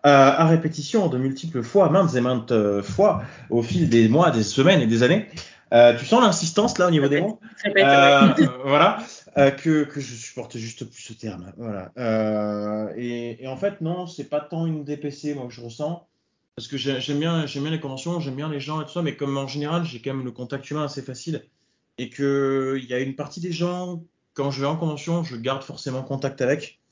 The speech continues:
Speaker 1: Euh, c'est pas excessivement gênant que ça se termine. Euh, dans la mesure où, pour moi, le, le stand, vu que maintenant, je, bah, maintenant, j'essaie de, surtout de me concentrer sur le fait de, de, d'être, euh,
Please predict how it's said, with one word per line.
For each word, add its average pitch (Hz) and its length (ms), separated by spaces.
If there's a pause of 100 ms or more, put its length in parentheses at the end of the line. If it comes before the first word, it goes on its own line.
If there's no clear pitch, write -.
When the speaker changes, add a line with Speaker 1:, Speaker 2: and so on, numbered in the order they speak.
(500)
Speaker 1:
Euh, 107 1160 (1300)
c'est - 380
pas 160 420
excessivement 147 580
gênant 151 280
que 160 40
ça 139 160
se - 160
termine. 139 540 (720)
Euh, 113 520 (680)
dans 151 120
la 151 80
mesure 160 420
où, 170 360
pour 143 220
moi, 160 280
le, 123 360
le 127 140
stand, 147 540
vu 107 80
que - 80
maintenant, 135 260
je, 120 220
bah, 110 180
maintenant, 117 240
j'essaie 117 260
de, 113 120
surtout 113 180
de 135 60
me 120 80
concentrer 113 360
sur 131 120
le 107 80
fait 139 120
de, 107 160
de, 101 140
d'être, 107 380
euh, 101 280